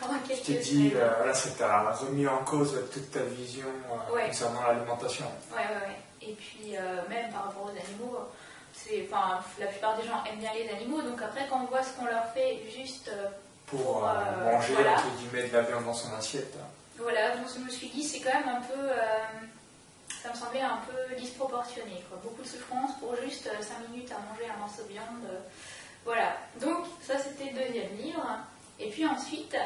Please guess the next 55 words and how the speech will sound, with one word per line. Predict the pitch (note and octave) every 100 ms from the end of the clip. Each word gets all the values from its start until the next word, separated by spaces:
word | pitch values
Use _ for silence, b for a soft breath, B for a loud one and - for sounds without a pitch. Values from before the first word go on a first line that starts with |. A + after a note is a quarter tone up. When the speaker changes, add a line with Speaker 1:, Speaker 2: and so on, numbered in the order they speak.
| - G#3+
Speaker 1:
il |
y | G#3
a |
eu, | A#3 C4+ B3+
euh, | G#3+ G3+ G#3
le |
rapport | G3+ C4+ C4+
Campbell, | A#3 G#3 G3+ C4+ - - B B B
qui | -
est | A#3+
un |
livre | B3 A#3+
assez | A#3+ D4+
controversé, | D4+ C#4 C4 A#3+ B3 C4+ A#3+
parce | A#3
qu'évidemment, | A#3 G#3+ G3+ G3 G3 G#3
il | G3
y |
en | F#3
a |
toujours | - A3+
qui | - - G#3+
essayent | G3+
de | -
critiquer, | A3 G#3+ - - G#3 A3 G3
euh, | F3+ F3+
quand | - F#3+ -
ça | G3+
va | G3+
pas | B3 G#3+
dans | F#3+
leur | F3+
sens, | - B3+ - -
hein. | - - - B B B B -
Et | A3
qui | - A#3
là, | B3+ C4+ C4+ A3 G#3+
euh, |
en | G#3+
fait, | F3+
c'est | - -
une | A#3
étude, | A#3 - B3 A3+
euh, | G#3 G#3
qui | G#3+
a |
été | G#3+ -
menée | G#3 A3+
par | G#3+ G3+
des | G#3+
chercheurs | A3+ A3+ - A#3+ B3 B3+ - -
qui | - G#3+ G#3
comparent, | B3+ B3 B3 C4 C#4+ A#3+
en |
fait, | A#3+ B3+ C4 B3+